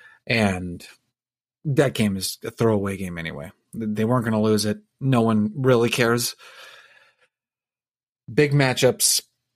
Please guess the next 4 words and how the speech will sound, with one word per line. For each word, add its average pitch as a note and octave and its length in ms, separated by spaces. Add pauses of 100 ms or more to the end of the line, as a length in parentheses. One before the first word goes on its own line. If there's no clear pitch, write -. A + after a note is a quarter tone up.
(460)
coming C3 260
up, G#2+ 320 (420)
obviously. G#2 800 (240)
Um, G2 540